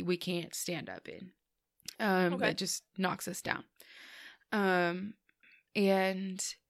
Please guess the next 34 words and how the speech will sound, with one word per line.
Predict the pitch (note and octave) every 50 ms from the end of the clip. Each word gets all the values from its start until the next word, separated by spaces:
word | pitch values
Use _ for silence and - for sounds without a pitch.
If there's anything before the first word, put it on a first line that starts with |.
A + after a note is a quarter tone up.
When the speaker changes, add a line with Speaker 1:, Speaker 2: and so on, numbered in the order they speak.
| _ _ _ _ _ _ _ _ -
Speaker 1:
he's | - F#3+ G3+ G3 -
talking | - G3 F#3 F#3 - G3
about | F#3 F3+ F3 E3
this | - F3 F3 -
while | - F3+
standing | D#3+ - - F3 F3 F3 E3+
next | F3 F3 E3+ - -
to | F3+
a | E3+
river, | D#3+ F3+ F#3 F3+ F3+ F#3 F#3 F3
so, | - - - F3+ F3+ F3+ F3+ F3+ F3 E3+ E3+ F3+ F#3 F#3 - _ -
you | - - F#3
know, | - - F#3 F#3 - _ _ _ -
poignant, | - - - F3+ F3 E3+ F3 F3+ F3+ F#3 G#3 A3 - - -
right? | - F3 F3+ F3+ G#3 A3+ - _ _ _ _ - A#3
Speaker 2:
Mm-hmm. | A#3 A#3+ G#3 G#3 G#3 A3 C4 C#4 _ _ _
Speaker 1:
He's | - A3+ G#3+ G3
like, | G3 F3+
Speaker 2:
Mm-hmm. | G3 F#3+
Speaker 1:
"The | -
only | - G3+ G3+ G#3+ G3+
way | F#3+ F#3 F#3 F#3+ F#3+ - - - - - - - _ -
to | - G3+
get | F#3 - F#3 F3+ - - -
out | F#3+ G3 G3 - -
of | - - F#3 F3 E3
the | F3 D#3+
river | D#3 D3+ D#3+ F3+ F3+
is | F3 F3 - -
to | - F#3
be | F#3 E3+
saved | F3 - - G2+ - - - -
from | - - - - - -
it." | - - -